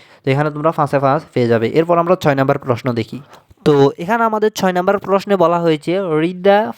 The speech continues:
following statements, write T in your answer script।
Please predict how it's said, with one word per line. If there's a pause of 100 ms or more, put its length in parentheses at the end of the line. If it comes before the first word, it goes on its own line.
following
statements, (180)
write
T (300)
in
your (140)
answer (140)
script।